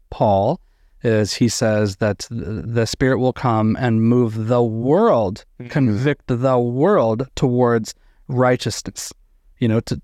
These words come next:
Speaker 1: to Jesus likeness, right? And the, like, I, I would contend that that's, that's intentional. He could have said the believer, the Jew, the Gentile, right?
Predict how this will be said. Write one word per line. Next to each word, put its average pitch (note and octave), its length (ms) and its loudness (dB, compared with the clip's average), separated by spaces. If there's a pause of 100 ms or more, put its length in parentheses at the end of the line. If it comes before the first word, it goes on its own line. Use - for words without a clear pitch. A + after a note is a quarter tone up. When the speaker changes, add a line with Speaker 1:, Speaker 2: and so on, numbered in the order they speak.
Speaker 1:
to - 120 -2
Jesus C3 480 0
likeness, - 480 -4
right? B2+ 260 2
And C3+ 200 0
the, C3+ 420 -4
like, C3+ 220 -2
I, - 160 -6 (220)
I C3 120 2
would D#3+ 140 0
contend D3+ 320 0
that C#3 80 0
that's, B2 400 -2
that's - 240 -4
intentional. G#2+ 440 -2
He A2+ 120 0
could C3 120 -2
have B2+ 120 -2
said A2 240 -2
the A#2+ 300 0
believer, A#2+ 680 0 (360)
the A2 340 -2
Jew, A2+ 640 0 (380)
the A#2+ 240 0
Gentile, A#2 680 0 (140)
right? B2 360 0